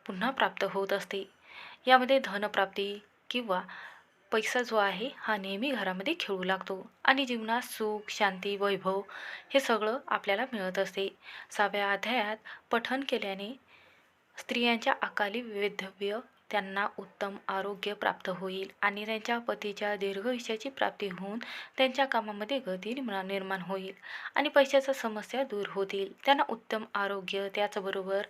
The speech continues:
आपल्या जीवनात येणारे संकट दूर होऊन योग्य दिशा प्राप्त होते. आरोग्याच्या बाबतीत कोणत्याही समस्या उद्भवणार नाहीत. सातव्या अध्यायाचे पठण शिवशंकराची कृपा प्राप्त होऊन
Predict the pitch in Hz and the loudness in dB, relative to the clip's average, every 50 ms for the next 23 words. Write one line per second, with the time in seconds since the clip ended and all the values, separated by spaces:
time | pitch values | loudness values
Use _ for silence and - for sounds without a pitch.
0 | - - - - - - - - - - - _ _ _ _ - - 214 - 226 | -8 -14 -16 -16 -16 -18 -20 -20 -20 -20 -20 _ _ _ _ 0 0 0 2 2
1 | 233 226 226 220 208 202 202 208 208 214 214 - - 202 190 196 190 202 196 190 | 0 0 0 -2 -4 0 2 2 2 2 2 -2 -4 -2 -2 -2 -2 -4 -6 -6
2 | - 196 185 185 185 196 190 190 190 196 190 180 190 202 214 - - - 214 220 | -6 -6 -6 -4 -4 -4 -4 -2 -2 -4 -4 -4 -4 -4 -4 -4 -4 -6 -6 -6
3 | 269 269 - - - - - _ _ - 214 196 180 190 269 262 240 - - - | -8 -8 -12 -20 -20 -20 -20 _ _ -2 -2 0 0 0 0 0 0 -2 -2 0
4 | 269 285 - 214 185 185 - 196 190 180 175 196 190 202 196 190 196 - _ - | 0 2 4 2 2 2 2 0 0 0 -2 -4 -2 -2 -4 -4 -6 -6 _ 2
5 | - 202 196 196 190 190 208 202 - 202 202 214 233 - - - - - - - | 4 4 4 2 0 -2 -4 -2 2 2 2 2 0 -2 -8 -10 -12 -4 4 8
6 | 233 240 240 - 285 285 277 - - 226 214 214 220 214 226 214 185 226 269 262 | 8 8 8 6 0 -2 -2 -2 -4 -2 -2 -2 -2 -2 -2 -2 -2 -2 -4 -2
7 | - 226 202 202 185 - - 277 285 - - 202 185 175 175 - 196 190 185 190 | -2 -4 -4 -4 -4 -2 0 0 0 0 -4 -6 -8 -6 -4 -2 -2 0 2 4
8 | 190 190 190 196 190 - 196 196 190 190 - - - - - - - - - - | 4 4 4 0 0 -2 -4 -6 -6 -8 -12 -14 -14 -14 -14 -14 -14 -14 -16 -6
9 | - - 254 247 247 - 269 277 262 247 233 240 - 220 226 226 226 220 220 240 | 4 6 6 8 8 8 6 8 6 4 2 0 0 2 2 2 0 -2 -2 -2
10 | 240 240 240 240 233 - - 208 208 208 202 - - 202 190 214 208 - 208 196 | -2 0 -2 -2 -2 -2 -2 -4 -4 -4 -4 -4 -4 -2 -2 -2 -2 -2 -4 -6
11 | 185 196 202 190 190 190 185 - 202 196 - 190 185 - - 196 190 196 - - | -4 -4 -4 -4 -4 -6 -6 -6 -6 -6 -6 -8 -4 0 0 0 0 0 -4 -10
12 | _ - - 190 185 185 - - 254 233 240 226 226 247 | _ -2 -2 -2 -2 -2 -2 -2 -2 0 -2 -2 -2 -2